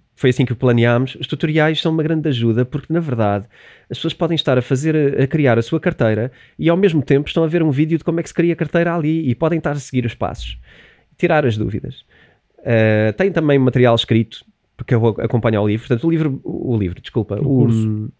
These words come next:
Speaker 1: o
Speaker 2: Os
Speaker 1: curso.
Speaker 2: vídeos, eh, os, ou seja, uma parte escrita que acompanha os vídeos.
Speaker 1: Exatamente, o curso, o curso mais ou menos, eh, faz também um percurso, não é? Tem, tem vídeos, tem material escrito e tem, ahm, também uma, uma presença,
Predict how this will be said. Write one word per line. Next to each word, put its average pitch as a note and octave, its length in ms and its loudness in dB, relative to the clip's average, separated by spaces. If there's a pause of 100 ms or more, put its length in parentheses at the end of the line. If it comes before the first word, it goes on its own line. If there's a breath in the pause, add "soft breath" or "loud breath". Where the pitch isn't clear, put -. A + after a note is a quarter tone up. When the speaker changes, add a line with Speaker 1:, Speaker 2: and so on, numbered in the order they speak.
(140)
Speaker 1:
o C#3+ 60 2
Speaker 2:
Os C3+ 60 2
Speaker 1:
curso. C#3+ 180 4
Speaker 2:
vídeos, D#3+ 420 0
eh, C3 60 -2
os, C3 480 -4
ou C#3 80 -4
seja, B2+ 260 -4
uma C3+ 140 -2
parte D3+ 280 -4
escrita E3 400 -4
que D#3 80 -6
acompanha C#3+ 460 -2
os A2 100 -4
vídeos. G2 360 -12
Speaker 1:
Exatamente, D#3 600 2
o A#2+ 40 -4
curso, D3+ 600 0
o C3 60 -8
curso D3+ 260 2
mais C#3+ 240 2
ou C#3+ 80 2
menos, C#3+ 380 0
eh, C3+ 180 0
faz C#3 200 -2
também C#3 200 2
um C3+ 60 2
percurso, B2 320 -2
não A2 80 4
é? A#2+ 80 4
Tem, A#2+ 180 0
tem B2+ 220 2
vídeos, D3+ 500 2 (160 soft breath)
tem C3+ 100 2
material B2+ 380 4
escrito C3 420 -2 (320 soft breath)
e C3 100 -2
tem, D3 380 0
ahm, G#2 920 2 (180)
também C#3 300 2
uma, A#2 420 4
uma A2 360 4
presença, C#3+ 600 0